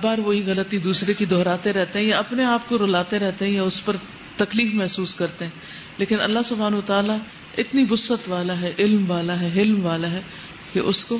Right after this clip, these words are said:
کسی بھی ایسی چیز کی کوئی پرواہ نہیں کہ وہ کس کا کتنا بڑا قصور معاف کر دے۔ اس کے خزانوں میں کوئی کمی نہیں آتی، اس کے لیے کچھ مشکل نہیں، نہ اس کے اندر بخل ہے اور نہ کسی قسم کا کوئی حسد ہے، وہ خوشی سے معاف کرتا ہے۔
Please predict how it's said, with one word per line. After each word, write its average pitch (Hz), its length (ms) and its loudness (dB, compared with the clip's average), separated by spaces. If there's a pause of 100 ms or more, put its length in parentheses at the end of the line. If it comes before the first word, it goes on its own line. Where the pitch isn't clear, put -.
(120)
کسی 247 360 2
بھی 220 280 2
ایسی 196 300 0
چیز 190 320 -2
کی 196 140 0
کوئی 202 300 4
پرواہ 180 340 2
نہیں 180 260 2
کہ 185 80 0
وہ 180 120 2
کس 214 260 0
کا 202 180 -2
کتنا 233 300 2
بڑا 190 220 0
قصور 185 300 -2
معاف 170 340 0
کر 165 120 0
دے۔ 151 160 -4 (500)
اس 226 160 0
کے 247 80 0
خزانوں 220 400 2
میں 247 100 2
کوئی 233 140 -2
کمی 220 240 6
نہیں 196 240 2
آتی، 160 260 -6 (100)
اس 220 140 -2
کے 262 80 0
لیے 262 140 2
کچھ 269 180 -2
مشکل 247 340 2
نہیں، 156 160 -2 (640)
نہ 202 80 2
اس 220 160 0
کے 233 100 0
اندر 220 200 4
بخل 208 360 2
ہے 208 120 0
اور 190 140 2
نہ 185 140 0 (440)
کسی 208 240 2
قسم 196 320 0
کا 196 100 0
کوئی 185 240 2
حسد 208 280 0
ہے، 180 140 -2 (400)
وہ 208 120 2
خوشی 262 340 4
سے 262 120 0
معاف 175 320 0
کرتا 160 300 -4
ہے۔ 156 60 0